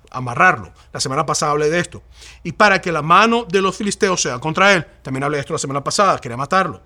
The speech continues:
Lo quería como yerno realmente. Dijo pues Saúl a David por segunda vez, "Tú serás mi yerno hoy". Entonces, nuevamente, la oportunidad de utilizar a su otra hija, segunda hija,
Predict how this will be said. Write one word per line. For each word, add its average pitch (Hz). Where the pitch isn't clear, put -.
Lo -
quería 147
como 147
yerno 170
realmente. 113
Dijo 262
pues 233
Saúl 190
a 180
David 151
por 170
segunda 180
vez, 147
"Tú 185
serás 196
mi 196
yerno 127
hoy". 143
Entonces, 185
nuevamente, 196
la 185
oportunidad 185
de 185
utilizar 202
a 170
su -
otra 220
hija, 131
segunda 147
hija, 110